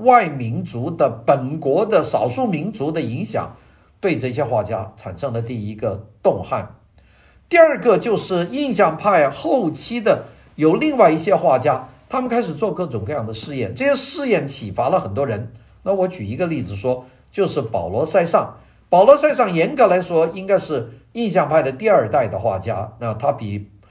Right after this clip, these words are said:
莫奈、比马奈、比德加、比西斯莱、比皮萨罗，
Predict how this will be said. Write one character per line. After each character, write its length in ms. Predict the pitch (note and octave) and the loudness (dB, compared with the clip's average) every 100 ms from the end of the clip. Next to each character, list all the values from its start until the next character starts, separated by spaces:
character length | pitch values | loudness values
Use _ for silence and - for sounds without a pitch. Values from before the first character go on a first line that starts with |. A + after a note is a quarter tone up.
| _ _ _ | _ _ _
莫 240 | F#3 D3+ | 4 4
奈、 200 | C#3 D3+ | 4 -2
比 200 | G2+ B2 | -2 -8
马 240 | C#3 F2 E2+ | -8 -8 -4
奈、 200 | C#3+ A2+ G2 _ | -4 -4 -10 _
比 160 | B2+ | -8
德 280 | B2+ - B2+ | -8 -2 -2
加、 300 | C#3 D3 C3 | 2 2 2
比 320 | C#3 G#2+ F#2+ | -2 -6 -8
西 240 | F#2+ - F3+ | -10 -8 -4
斯 140 | E3 | 0
莱、 120 | A#2 | 0
比 160 | A2+ B2 | -2 -6
皮 240 | A2+ - | -10 -12
萨 240 | A2 D#3+ E3+ | -2 2 4
罗， 260 | C3+ - | 2 -2